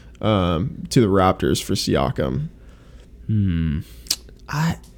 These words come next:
Speaker 2: I like it, but also that's without me considering, 'cause I like Vooch as a spacer for the Raptors,
Speaker 1: Mm-hmm.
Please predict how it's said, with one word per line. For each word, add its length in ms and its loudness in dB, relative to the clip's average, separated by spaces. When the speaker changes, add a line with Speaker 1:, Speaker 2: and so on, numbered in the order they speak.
Speaker 2:
I 80 2
like 320 4
it, 200 2
but 340 6
also 380 6
that's 380 2
without 400 2
me 240 6
considering, 960 2
'cause 120 0
I 80 6
like 180 6
Vooch 640 4
as 140 0
a 60 0
spacer 520 2
for 160 -2
the 60 2
Raptors, 720 0
Speaker 1:
Mm-hmm. 100 -4